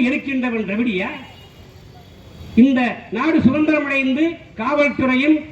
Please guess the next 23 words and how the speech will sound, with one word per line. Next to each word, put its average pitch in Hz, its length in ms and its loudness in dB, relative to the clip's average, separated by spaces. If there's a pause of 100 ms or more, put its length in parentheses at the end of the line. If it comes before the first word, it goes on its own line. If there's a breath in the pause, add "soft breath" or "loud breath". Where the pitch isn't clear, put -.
(380)
அரசியல் 294 420 0
சட்டமும் 269 440 2
ஒழுங்காக 302 460 4
செயல்பட்டுக் 311 480 2
கொண்டிருந்தால் 247 500 -2 (160)
பசுபதி 320 400 0
பாண்டியன் 269 320 0
இந்த 240 140 0
வேலை 277 160 0
செய்திருக்க 262 540 0
மாட்டார். 170 320 -4 (2000)
இன்று 302 300 4
அவரோடு 330 400 0
பயணித்தவர்கள் 302 680 2
எத்தனையோ 311 420 0
பேர் 277 180 0
மரணமற்றிருக்கின்றார்கள், 226 1000 -2 (1600)
எத்தனையோ 330 280 4
பேர் 320 240 2
போராடி 311 300 4
கொண்டிருக்கின்றார்கள். 220 840 0 (560)
காரணம் 330 520 2
என்ன? 233 120 0